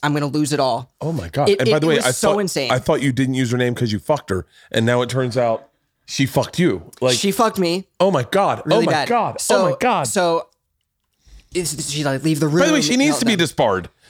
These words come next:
Speaker 2: This
Speaker 1: I know,
Speaker 2: is who
Speaker 1: I
Speaker 2: this
Speaker 1: know,
Speaker 2: fucking
Speaker 1: I know, I
Speaker 2: person
Speaker 1: know.
Speaker 2: is.
Speaker 1: She totally does. She
Speaker 2: She
Speaker 1: totally
Speaker 2: needs
Speaker 1: does.
Speaker 2: to be, I mean, like, li-, li-, listen, we've all had panic moments where we've done the wrong thing. Everyone has.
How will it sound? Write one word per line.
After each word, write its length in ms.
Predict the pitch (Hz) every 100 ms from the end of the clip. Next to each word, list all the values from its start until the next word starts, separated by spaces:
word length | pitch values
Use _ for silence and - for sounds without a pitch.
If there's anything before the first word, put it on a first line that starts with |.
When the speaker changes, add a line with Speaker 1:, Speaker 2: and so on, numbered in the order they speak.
| -
Speaker 2:
This 100 | 240
Speaker 1:
I 20 |
know, 80 | 175 165
Speaker 2:
is 60 |
who 80 | 226
Speaker 1:
I 100 | 214
Speaker 2:
this 80 | 226
Speaker 1:
know, 80 | 208
Speaker 2:
fucking 160 | 196 202
Speaker 1:
I 40 |
know, 160 | 202 240
I 20 |
Speaker 2:
person 140 | 175
Speaker 1:
know. 60 | 208
Speaker 2:
is. 160 | 254
Speaker 1:
She 60 | 160
totally 280 | 175 180 175
does. 220 | 156 131
She 140 | - 269
Speaker 2:
She 40 |
Speaker 1:
totally 200 | - - 269
Speaker 2:
needs 120 | 302
Speaker 1:
does. 100 | -
Speaker 2:
to 80 | 254
be, 100 | 226
I 60 |
mean, 120 | 240
like, 140 | 247 208
li-, 140 | 240
li-, 200 | 240 226 208
listen, 340 | 220 214 156 117 _ -
we've 220 | 190 180 -
all 240 | 190 208
had 440 | 175 180 156 120 110 _ _ _ -
panic 400 | 185 180 170 160
moments 560 | 151 143 117 107 - _ -
where 160 | 120 131
we've 260 | 127 107
done 220 | 110 135
the 100 | 143
wrong 240 | 135 123 120
thing. 440 | - 113 90 147 - _ _ _ _ _ _
Everyone 400 | 143 160 147 123
has. 460 | 104 95 - -